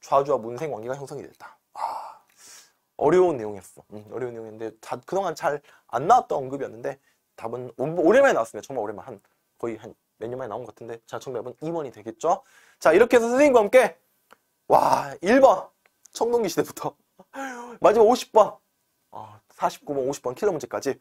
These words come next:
확인하면서 제 육십이 회 한능검 심화 내용 모두 해설을 마무리해봤습니다. 어,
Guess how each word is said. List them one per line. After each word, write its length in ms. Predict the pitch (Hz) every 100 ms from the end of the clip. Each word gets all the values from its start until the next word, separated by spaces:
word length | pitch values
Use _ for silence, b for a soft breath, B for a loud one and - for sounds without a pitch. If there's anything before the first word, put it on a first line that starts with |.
| -
확인하면서 580 | 165 165 139 160 226 - b b b b b _ _ _
제 260 | - 202 160
육십이 500 | 196 - 294 254 247
회 200 | 170 -
한능검 520 | - 226 233 202 170
심화 480 | 165 240 226 202 175
내용 300 | 139 135 147
모두 680 | 240 311 330 339 339 285 247
해설을 340 | 240 226 175
마무리해봤습니다. 800 | 123 143 123 120 - 107 127 - _ _ _ -
어, 480 | 147 156 151 147